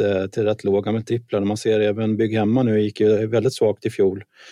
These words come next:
Också rätt låga multiplar, så de har gått från höga multiplar till låga multiplar, de här e-handeln. Jag vet inte om det kanske beror på att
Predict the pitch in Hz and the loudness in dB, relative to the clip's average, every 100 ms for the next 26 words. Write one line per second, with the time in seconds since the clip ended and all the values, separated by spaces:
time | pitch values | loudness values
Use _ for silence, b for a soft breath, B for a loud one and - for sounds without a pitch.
0 | B B B B B - 117 - 139 123 | B B B B B -6 -4 0 2 2
1 | 117 110 104 104 117 120 110 117 - 117 | 2 2 2 0 0 0 -2 -4 -2 -4
2 | 110 117 107 107 107 113 123 123 131 139 | -2 0 2 2 0 0 0 0 0 -2
3 | - - 123 135 127 127 123 117 - - | -2 -6 -2 0 2 2 0 -4 -6 -2
4 | 131 139 139 127 117 117 113 107 104 117 | 0 2 0 -2 -2 -2 0 2 2 2
5 | 113 107 98 - 101 95 98 101 98 101 | 0 0 -2 0 0 2 2 0 0 0
6 | 98 104 107 135 120 110 104 107 113 107 | 0 0 0 0 -2 -2 0 0 -2 -4
7 | 110 110 110 104 - | -2 -2 0 -2 -4